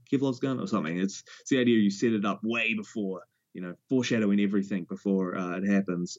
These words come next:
And, uh, have you seen, oh, my cla-, my favorite example is, uh, Aladdin, where, um, what is it? The,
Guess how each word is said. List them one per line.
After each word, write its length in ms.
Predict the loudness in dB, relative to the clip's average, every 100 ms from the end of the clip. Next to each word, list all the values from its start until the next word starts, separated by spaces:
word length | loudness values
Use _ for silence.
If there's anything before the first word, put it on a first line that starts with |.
| 2
And, 340 | 6 6 4 -4 _ _ -20 _ _ -10
uh, 300 | -4 -2 -2 -6 -12 -16 _ -20 -16 -2
have 120 | 4
you 80 | 6
seen, 220 | 6 2
oh, 200 | 2 0 -4 -16 _ _ -2
my 140 | -2
cla-, 260 | 0 -2 0
my 120 | -2
favorite 260 | 0 2 2
example 480 | 2 2 2 2 2
is, 260 | 2 -2 -6
uh, 420 | -4 -4 -4 -8 -10 -16 -18 -20 -20 _ _ 0
Aladdin, 440 | 4 4 2 -2 -12 _ _ _ _ _ 0
where, 420 | 4 4 4 0
um, 300 | 0 0 2
what 140 | 2 2
is 220 | 0 2
it? 200 | 0 -2 _ -20 -20 _ _ -20 -16 -6
The, 140 | -6